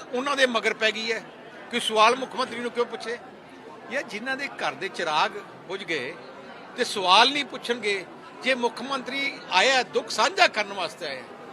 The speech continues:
ਤੇ ਕਿ-, ਕਿਸ, ਤੇ ਇਸ ਮੌਕੇ ਤੇ ਸਰਕਾਰਾਂ ਦਾ ਜ਼ਿੰਮੇਵਾਰੀ ਹੈ ਸਾਥ ਦੇਣਾ। ਆਹ ਗਰੀਬ ਪਰਿਵਾਰ ਹੈ,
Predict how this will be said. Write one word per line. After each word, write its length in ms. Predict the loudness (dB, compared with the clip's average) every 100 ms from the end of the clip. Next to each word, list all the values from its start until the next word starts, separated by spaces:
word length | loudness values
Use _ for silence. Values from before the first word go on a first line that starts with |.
| -16 -16 -16 -16 -4
ਤੇ 80 | -2
ਕਿ-, 240 | -2 -4 -6 -4 -2
ਕਿਸ, 160 | 0 -2 -8
ਤੇ 160 | -2 -2 -2 -14 -16 -16 -18 -18 -18 -16 -2 4 4
ਇਸ 120 | 2
ਮੌਕੇ 320 | -6 0 0
ਤੇ 180 | 0 -4 -4
ਸਰਕਾਰਾਂ 500 | -2 -2 4 4 4
ਦਾ 120 | -2
ਜ਼ਿੰਮੇਵਾਰੀ 480 | -2 -4 -2 0 2
ਹੈ 60 | 0 -2
ਸਾਥ 300 | 0 2 2
ਦੇਣਾ। 340 | 0 -2 -6 -10 -16 -16 -18 -18 -16 -4
ਆਹ 80 | -4
ਗਰੀਬ 420 | -2 0 2 2
ਪਰਿਵਾਰ 440 | 0 2 4 4
ਹੈ, 120 | 2